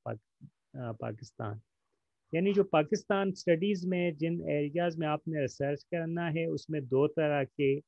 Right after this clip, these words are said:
broad areas हैं, एक हैं आपके domestic issues और दूसरे हैं आपके international issues। तो, अ, हम broadly अगर कहेंगे तो हम कहेंगे कि जो पाकिस्तान के अंदर जो issues हैं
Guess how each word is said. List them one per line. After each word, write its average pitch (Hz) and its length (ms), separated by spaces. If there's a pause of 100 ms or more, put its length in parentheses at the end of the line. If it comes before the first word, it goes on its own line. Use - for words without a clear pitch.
(380)
broad 131 400
areas 117 600
हैं, 113 140
एक 151 340
हैं 180 80
आपके 160 320
domestic 123 680
issues 208 520 (1700)
और 139 120
दूसरे 151 500
हैं 175 140
आपके 165 460
international 127 760
issues। 107 520 (460)
तो, 185 260 (280)
अ, 139 320
हम 156 200
broadly 147 540
अगर 185 280
कहेंगे 175 520
तो 175 180
हम 160 320
कहेंगे 151 500
कि 151 100
जो 143 100
पाकिस्तान 165 760
के 165 220
अंदर 160 480
जो 185 280
issues 175 520
हैं 175 320